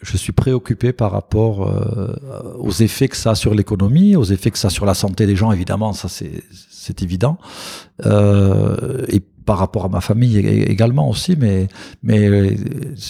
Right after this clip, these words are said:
aujourd'hui c'est une journée qui est quand même assez noire vu que le, le marché s'est effondré.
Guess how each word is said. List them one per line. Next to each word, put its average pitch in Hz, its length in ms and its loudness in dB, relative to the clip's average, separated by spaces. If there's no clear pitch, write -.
aujourd'hui 107 260 4
c'est 120 200 0
une 107 100 2
journée 107 360 2
qui - 120 0
est - 20 -2
quand - 160 2
même 113 160 4
assez 110 220 2
noire 117 500 4
vu 104 160 -6
que - 160 -2
le, 104 320 2
le 107 100 0
marché 104 360 0
s'est - 160 -2
effondré. 107 500 -2